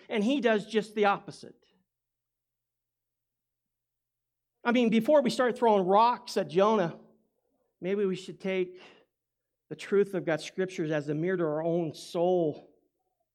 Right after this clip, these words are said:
and see if there's any sort of displeasure in how God is handling things. Why? Because I think sometimes as Christians, we, we think that, that we need to do a,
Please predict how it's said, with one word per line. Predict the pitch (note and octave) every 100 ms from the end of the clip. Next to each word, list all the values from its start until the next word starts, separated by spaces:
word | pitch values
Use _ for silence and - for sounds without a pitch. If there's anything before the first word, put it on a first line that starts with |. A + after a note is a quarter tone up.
| _ _ _ _ _ _ _ _ _ _ _ _ _ _ _ _ -
and | F#3
see | - A3+
if | G#3+
there's | G#3+ F#3 A3
any | G#3 F#3 D3+ -
sort | - A3 F#3+
of | D3
displeasure | F#3 - - A3 G3+ F3 E3+ D3+ -
in | F#3+
how | E3+ F#3 E3
God | D#3 F3+ E3
is | D#3+
handling | - F3+ F3 D3 C3+ B2+
things. | - B2 - - - - - - _ _ _ _ _ _ _ _ _ _ _ _ _ _ _ _ _ _
Why? | C4+ G3 C#3
Because | F3+ G3+
I | A3
think | A#3+ A3
sometimes | D#4 - G#3+ D#3+
as |
Christians, | - A3+ A3 D#3+ D#3+
we, | F#3 G#3+
we | A3 A3
think | A#3+ C#4 C4+
that, | - - - -
that | A3
we | G#3+ D#4
need | C#4
to | G3
do | E3+ A3+
a, | G#3